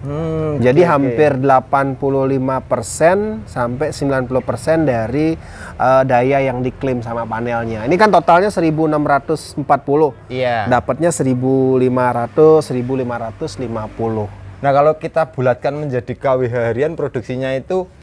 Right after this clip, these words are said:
Speaker 1: dengan kapasitas panel seribu enam ratus
Speaker 2: Hmm.
Speaker 1: watt.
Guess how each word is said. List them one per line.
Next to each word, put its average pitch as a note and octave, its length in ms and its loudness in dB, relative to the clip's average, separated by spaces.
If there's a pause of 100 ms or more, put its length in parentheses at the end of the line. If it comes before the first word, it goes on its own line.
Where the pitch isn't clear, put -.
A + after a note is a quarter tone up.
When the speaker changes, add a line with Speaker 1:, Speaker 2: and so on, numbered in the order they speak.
(300)
Speaker 1:
dengan B2+ 240 0
kapasitas B2+ 480 2
panel C3 240 -2
seribu B2+ 480 -2
enam A2+ 240 -2
ratus F#3 640 2
Speaker 2:
Hmm. - 0 -
Speaker 1:
watt. B2+ 480 4